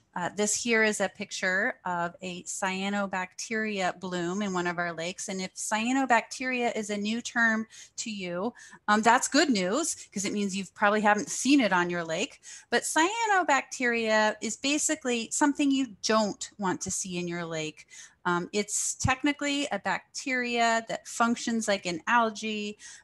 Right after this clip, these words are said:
but long story short, it can be toxic and it can be dangerous to you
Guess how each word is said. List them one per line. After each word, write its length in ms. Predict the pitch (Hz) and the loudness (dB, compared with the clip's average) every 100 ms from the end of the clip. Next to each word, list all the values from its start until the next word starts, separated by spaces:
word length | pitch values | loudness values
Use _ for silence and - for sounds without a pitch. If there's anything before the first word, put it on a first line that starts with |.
| - | 0
but 240 | 202 196 | 2 4
long 160 | 254 302 | 6 4
story 320 | - 269 233 | 4 2 0
short, 400 | 233 220 202 196 - | 0 0 -2 0 -4
it 100 | - | -2
can 220 | 254 240 | 2 2
be 100 | 214 | 0
toxic 720 | 208 180 170 - 190 - - - | 0 0 0 -2 -4 -4 -12 -10
and 100 | 185 | -8
it 80 | - | -6
can 140 | 202 | -6
be 80 | 196 | -4
dangerous 440 | 196 190 190 190 | -2 -2 -4 -6
to 140 | - 208 | -6 -8
you 540 | 185 180 180 180 180 | -6 -4 -4 -4 -4